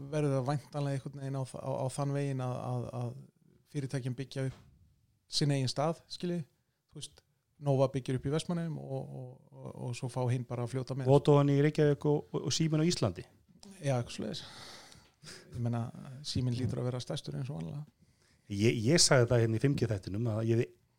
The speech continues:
Speaker 2: enga trú á því að Síminn myndi undir nokkrum kringumstæðum vera með í neinni uppbyggingu. Þetta myndi Síminn alltaf vilja eiga, eiga sitt kerfi sem dekkar allt Ísland.
Speaker 1: Ég held að það sé
Speaker 2: Ég
Speaker 1: ekki
Speaker 2: ste-,
Speaker 1: rétt.
Speaker 2: ég stend við það.
Speaker 1: Já.
Speaker 2: Þú vinnur hins vegar hjá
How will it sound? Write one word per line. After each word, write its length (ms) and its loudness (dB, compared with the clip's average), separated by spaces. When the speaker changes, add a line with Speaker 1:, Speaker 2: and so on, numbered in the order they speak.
Speaker 2:
enga 580 6
trú 240 0
á 40 2
því 140 -2
að 120 -2
Síminn 520 0
myndi 300 0
undir 180 0
nokkrum 640 -4
kringumstæðum 520 -4
vera 160 2
með 220 4
í 60 2
neinni 200 0
uppbyggingu. 320 -12
Þetta 160 -6
myndi 180 0
Síminn 280 0
alltaf 420 2
vilja 160 0
eiga, 420 0
eiga 360 0
sitt 200 -4
kerfi 260 -2
sem 120 -4
dekkar 260 -2
allt 140 -10
Ísland. 340 -12
Speaker 1:
Ég 180 -8
held 160 -6
að 40 -8
það 80 -8
sé 60 2
Speaker 2:
Ég 60 10
Speaker 1:
ekki 100 2
Speaker 2:
ste-, 100 4
Speaker 1:
rétt. 140 -14
Speaker 2:
ég 120 0
stend 240 2
við 100 -6
það. 120 -10
Speaker 1:
Já. 100 -8
Speaker 2:
Þú 160 8
vinnur 320 10
hins 100 6
vegar 140 6
hjá 80 8